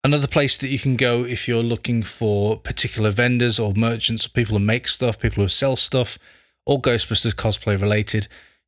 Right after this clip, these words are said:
you can go to ghostbusters dot supplies, uh, which is a great website, which is, um, a catalogue, a database of loads of people who just make stuff. Uh, and you can go on there, you can see all the work that they do, uh,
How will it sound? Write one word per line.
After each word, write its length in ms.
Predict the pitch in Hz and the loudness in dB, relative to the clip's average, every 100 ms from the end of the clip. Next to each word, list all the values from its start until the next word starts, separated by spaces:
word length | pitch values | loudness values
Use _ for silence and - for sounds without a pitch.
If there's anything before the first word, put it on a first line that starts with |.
| - | -2
you 80 | |
can 100 | 113 | 0
go 120 | 113 113 | 2 0
to 140 | 113 | 0
ghostbusters 560 | 120 110 - 107 104 98 | 0 0 0 -2 -2 -2
dot 160 | - | 0
supplies, 680 | - - 110 101 107 101 - - | -2 -2 0 0 0 0 -2 -2
uh, 160 | 110 | -2
which 160 | 107 104 | -2 0
is 80 | 107 | 0
a 40 | |
great 220 | 104 110 | 0 0
website, 380 | 110 101 - 107 | 0 -2 0 -2
which 180 | 107 - | -2 -2
is, 160 | 101 - | 0 0
um, 240 | 101 107 - | 0 -2 -6
a 40 | |
catalogue, 560 | 104 127 117 113 107 101 - | -2 -2 0 0 0 -2 -4
a 160 | 104 | -2
database 760 | 101 101 104 101 107 101 - - - - _ _ _ | 0 -2 -2 -2 -2 0 0 -2 -6 -20 _ _ _
of 120 | 113 | 0
loads 260 | 113 117 110 | 2 2 2
of 40 | 104 | 0
people 260 | 107 95 | 0 0
who 100 | 95 | 0
just 200 | 104 104 | 0 0
make 220 | 101 98 | 0 0
stuff. 340 | - 104 95 - - - - - _ | -2 -2 -2 -6 -10 -18 -18 -18 _
Uh, 320 | 107 104 101 98 | -2 0 0 0
and 140 | 110 | 0
you 60 | 98 | 2
can 80 | 113 | 2
go 100 | 107 | 2
on 120 | 104 | 2
there, 140 | 101 | 0
you 80 | 101 | 0
can 100 | 107 | 2
see 320 | - 117 110 | 2 2 2
all 140 | 123 139 | 2 0
the 60 | |
work 220 | 110 107 - | 2 -2 -2
that 60 | |
they 100 | 107 | -2
do, 420 | 101 107 104 101 98 - - | 0 0 2 0 -2 -6 -2
uh, 260 | 107 104 | 0 0